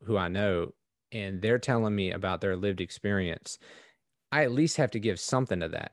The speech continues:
and go, "Okay, well, they feel this way. Like, this is, this is their experience." And so how do I help bring them out of that,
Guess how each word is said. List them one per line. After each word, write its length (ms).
and 80
go, 100
"Okay, 240
well, 300
they 220
feel 460
this 260
way. 320
Like, 160
this 260
is, 180
this 260
is 120
their 220
experience." 800
And 120
so 260
how 200
do 100
I 160
help 360
bring 340
them 180
out 260
of 80
that, 340